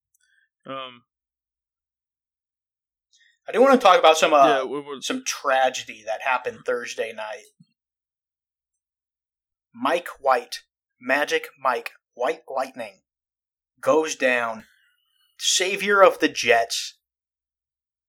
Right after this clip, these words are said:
Speaker 2: and they lose. I'm telling you, Mike White doesn't go down that game. I, I think reasonably the Jets would have put up about one twenty.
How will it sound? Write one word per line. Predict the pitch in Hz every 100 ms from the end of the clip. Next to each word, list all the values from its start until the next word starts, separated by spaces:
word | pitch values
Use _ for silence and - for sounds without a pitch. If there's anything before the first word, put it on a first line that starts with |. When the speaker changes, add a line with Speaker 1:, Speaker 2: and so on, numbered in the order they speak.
| _ _ _ _ _
Speaker 2:
and | 117
they | 123
lose. | 123 123 113 107 - - - _ -
I'm | 190
telling | 214 220 175
you, | 131 -
Mike | 139 226 240
White | 247 269 - _
doesn't | 185 208 208
go | 208
down | 208 214
that | 202 180
game. | 175 156 151 143 _ _ _ _ _ _ _ _ _ _ _ _ -
I, | 156 226 269 233 170
I | 185
think | 302 269 147 139
reasonably | 151 170 202 208 196 226 240
the | 180 165
Jets | - 147 156 165 -
would | 180
have | - _
put | 170 165
up | 160 160
about | 156 _ 143 143 143 143 - _ _ _
one | 147 143 147 147 151
twenty. | - 143 127 113 101